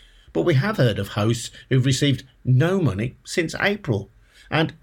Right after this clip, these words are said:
their substantive point about lack of support remains.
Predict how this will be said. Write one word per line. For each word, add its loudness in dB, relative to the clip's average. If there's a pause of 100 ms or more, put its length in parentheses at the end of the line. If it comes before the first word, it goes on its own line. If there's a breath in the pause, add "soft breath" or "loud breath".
(140)
their 2
substantive -4
point -2
about -6
lack -8
of -4
support -2 (200)
remains. -2